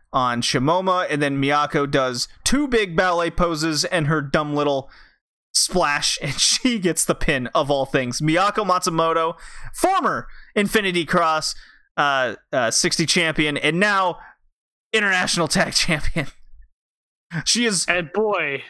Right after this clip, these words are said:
Speaker 1: she
Speaker 2: those
Speaker 1: is the
Speaker 2: belts look
Speaker 1: most
Speaker 2: rough.
Speaker 1: decorated person tied with Nene Takahashi <laughs> on our journey.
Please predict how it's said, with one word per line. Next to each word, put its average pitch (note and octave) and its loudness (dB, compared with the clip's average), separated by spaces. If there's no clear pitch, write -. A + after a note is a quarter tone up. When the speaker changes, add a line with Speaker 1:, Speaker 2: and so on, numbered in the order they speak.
Speaker 1:
she - 2
Speaker 2:
those C4 4
Speaker 1:
is F3+ -2
the - 4
Speaker 2:
belts G#3+ 2
look G#3+ 2
Speaker 1:
most - -2
Speaker 2:
rough. C#3 2
Speaker 1:
decorated A3 2
person F#3+ 2
tied F3 2
with E3 -2
Nene D#3+ 0
Takahashi - 0
<laughs> - -14
on E3 2
our D3 0
journey. B2 -2